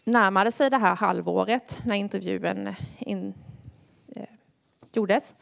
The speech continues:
så handlade det inte så mycket om de fysiska biverkningarna utan mer om existentiella frågor, och den sexuella rehabiliteringen var väldigt påtaglig och man funderade kring hur man skulle hantera det vidare,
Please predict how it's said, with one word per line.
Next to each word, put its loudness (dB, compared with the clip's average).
så 0
handlade 2
det 0
inte -2
så -4
mycket -4
om -2
de -4
fysiska -4
biverkningarna -2
utan -2
mer 0
om 0
existentiella -2
frågor, -2
och -4
den -2
sexuella -2
rehabiliteringen -2
var -4
väldigt -4
påtaglig -2
och -10
man -6
funderade -4
kring -10
hur -10
man -10
skulle -6
hantera -2
det -2
vidare, 0